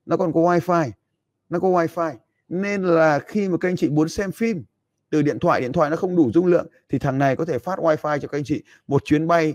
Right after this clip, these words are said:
mười hai tiếng là các anh chị có thể xem phim thoải mái ở trên cái ổ cứng này. À, và đồng thời nếu anh chị chụp ảnh ngoài kia thì đồng thời nó đồng bộ luôn vào trong cái ổ cứng này, nó lưu trữ luôn vào đây.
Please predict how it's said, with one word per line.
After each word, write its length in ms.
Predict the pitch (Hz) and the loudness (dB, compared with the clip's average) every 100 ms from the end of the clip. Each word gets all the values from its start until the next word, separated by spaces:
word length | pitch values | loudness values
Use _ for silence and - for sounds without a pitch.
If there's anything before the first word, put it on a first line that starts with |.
| - | -6
mười 280 | 123 135 131 | -4 -2 0
hai 240 | 156 151 | 0 -2
tiếng 280 | - 131 165 | 0 0 0
là 120 | 147 | -2
các 60 | 135 | -2
anh 60 | |
chị 100 | 139 | -4
có 80 | - | -4
thể 120 | 143 | -6
xem 220 | 110 143 131 | -6 -6 -4
phim 240 | 147 135 | -4 -4
thoải 180 | 120 92 | -6 -6
mái 260 | 104 123 | -4 -2
ở 60 | 156 | -4
trên 200 | 117 135 | -4 -6
cái 100 | 143 | -6
ổ 80 | 117 | -4
cứng 220 | - 117 | -2 -2
này. 180 | 143 117 _ _ _ | -4 -6 _ _ _
À, 120 | - 123 | -4 0
và 320 | 131 143 135 - _ | 2 0 -2 -8 _
đồng 180 | 147 151 | 2 4
thời 140 | 175 | 4
nếu 120 | 160 | 4
anh 100 | 190 | 4
chị 120 | 202 - | 0 0
chụp 140 | 170 | 2
ảnh 200 | - 135 | 2 0
ngoài 200 | 113 143 | 0 -2
kia 220 | 139 180 175 - _ | 0 -2 -2 -6 _
thì 60 | 143 | 2
đồng 180 | 143 123 | 2 2
thời 200 | 143 127 | 0 2
nó 60 | |
đồng 180 | 139 143 | 0 0
bộ 160 | 131 - | 0 0
luôn 160 | 139 | -2
vào 100 | 131 | -4
trong 200 | 120 139 | -4 -4
cái 80 | 135 | -2
ổ 100 | 123 | -4
cứng 220 | - 120 | -2 -2
này, 140 | 151 127 - _ | 0 -4 -8 _
nó 80 | 123 | 2
lưu 180 | 156 143 | 4 4
trữ 140 | - | 2
luôn 200 | 139 147 | 2 2
vào 100 | 127 | 2
đây. 200 | 123 131 | 0 0